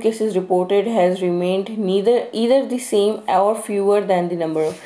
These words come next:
और ultimately जाते जाते पहले first April से या first week से April के जो cases को इतना control करने की कोशिश की गई वहाँ की सरकार द्वारा कि बाईस April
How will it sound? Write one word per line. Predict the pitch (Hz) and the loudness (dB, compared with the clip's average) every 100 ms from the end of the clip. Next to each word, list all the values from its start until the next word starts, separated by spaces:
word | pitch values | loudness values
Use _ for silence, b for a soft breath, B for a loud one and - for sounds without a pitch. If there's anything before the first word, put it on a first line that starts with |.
| B B B | B B B
और | 240 240 - | 0 0 -2
ultimately | 208 208 262 254 254 254 254 | 0 0 0 0 0 0 2
जाते | 233 190 214 | 2 2 2
जाते | 220 220 233 | 2 2 0
पहले | 240 202 208 226 226 | 2 2 4 4 4
first | - - 202 233 240 | 0 -4 -2 0 2
April | 226 220 220 220 226 | -2 0 0 0 0
से | 226 220 220 | 0 0 2
या | 226 | 0
first | 214 226 - 220 | 0 -2 -4 -8
week | 196 226 226 | -4 -4 -4
से | - 214 | 0 0
April | 180 - 185 185 | 0 -2 -4 -2
के | 233 285 B B B B | -4 -4 B B B B
जो | 220 | -6
cases | 220 220 226 269 254 - - | 0 0 2 0 -2 -8 -6
को | 262 233 | 0 0
इतना | 233 - 254 269 | -2 -4 0 2
control | 269 220 226 233 240 | 2 0 2 0 2
करने | 226 220 | 0 0
की | 214 | -2
कोशिश | 220 202 202 208 | -2 -4 -4 -8
की | - 185 | -8 -4
गई | 190 | -2
वहाँ | 185 180 | 0 -2
की | 180 | -4
सरकार | 190 185 - 170 | -6 -4 0 0
द्वारा | 175 170 233 | 2 2 0
कि | 262 | -2
बाईस | 214 190 262 277 | 0 2 2 0
April | 233 - 220 214 | -2 2 2 2